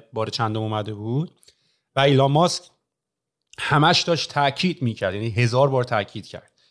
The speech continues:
که اصلاً بحث، بحث طراحی خودرو و دیزاینش نیست، بحث منوفکچرینگه.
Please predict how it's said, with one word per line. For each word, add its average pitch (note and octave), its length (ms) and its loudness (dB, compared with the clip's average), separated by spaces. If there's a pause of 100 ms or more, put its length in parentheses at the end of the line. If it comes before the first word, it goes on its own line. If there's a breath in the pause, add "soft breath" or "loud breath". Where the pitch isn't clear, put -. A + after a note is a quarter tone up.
(380)
که B2+ 480 2 (120)
اصلاً D#3 380 2
بحث، D3+ 440 0
بحث C#3+ 300 -2
طراحی A#2 1000 -4
خودرو A#2 840 -10
و A2 440 -2
دیزاینش A#2+ 640 -4
نیست، G2+ 240 -10
بحث B2+ 360 0
منوفکچرینگه. A2+ 1040 -6